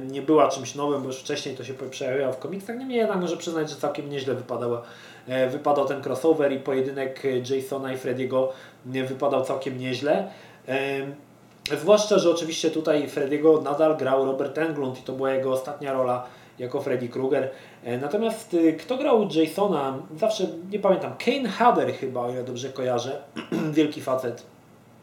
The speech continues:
który zawsze właśnie, e, charakter-, był charakterystycznym, e, Jasonem.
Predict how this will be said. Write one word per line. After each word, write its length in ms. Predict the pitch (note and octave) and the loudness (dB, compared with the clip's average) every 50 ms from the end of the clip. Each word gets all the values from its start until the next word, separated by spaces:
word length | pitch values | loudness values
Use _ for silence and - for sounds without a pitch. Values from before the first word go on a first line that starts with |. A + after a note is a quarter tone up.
| - - - - | -14 -14 -14 -16
który 260 | - - C#3+ C3+ C3 | -6 -4 0 0 2
zawsze 260 | B2 C#3 C3+ - C#3 A#2+ | 2 2 0 0 -2 -4
właśnie, 280 | - B2 - B2+ A#2 - - - - - - - - - - - - | -6 -6 -8 -10 -10 -12 -14 -20 -20 -20 -20 -20 -20 -20 -20 -10 -6
e, 100 | A#2 C3 B2+ B2+ B2+ B2+ B2+ B2+ B2 B2 B2+ B2+ B2+ B2+ B2+ A#2+ | -4 -2 -2 -2 -2 -2 -4 -4 -4 -4 -4 -4 -4 -4 -6 -6
charakter-, 480 | - - C#3+ C#3 C#3 C3+ - C#3 C3 | -2 0 0 0 0 0 -2 -2 -2
był 140 | C3 C3+ B2+ | -2 -2 -2
charakterystycznym, 840 | - D3 C#3+ C#3+ C3+ - D3 C3 B2+ - - - - - C#3+ C3+ C3+ | 0 0 0 0 0 -2 -4 -4 -4 -8 -10 -12 -10 -8 -8 -6 -6
e, 380 | C3 C3 B2+ B2+ B2 B2 C#3+ C#3 | -4 -2 -2 -2 -2 -2 0 0
Jasonem. 560 | C3+ C3+ - - C#3+ C#3 C3+ C3 B2+ B2+ B2+ | 0 0 -2 -2 -2 0 -2 -2 -4 -6 -8